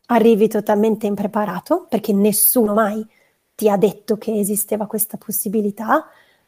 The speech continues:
ehm, che poteva succedere, come affrontarlo, e quindi, mm, sei lì che improvvisamente cerchi di raccogliere informazioni su una cosa, mm, di cui sei totalmente incompetente e che ti riguarda al cento per cento.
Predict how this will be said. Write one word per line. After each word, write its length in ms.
ehm, 720
che 140
poteva 600
succedere, 800
come 280
affrontarlo, 960
e 120
quindi, 560
mm, 560
sei 240
lì 120
che 120
improvvisamente 720
cerchi 300
di 100
raccogliere 420
informazioni 600
su 160
una 120
cosa, 280
mm, 560
di 180
cui 160
sei 180
totalmente 500
incompetente 680
e 40
che 100
ti 120
riguarda 340
al 80
cento 260
per 160
cento. 380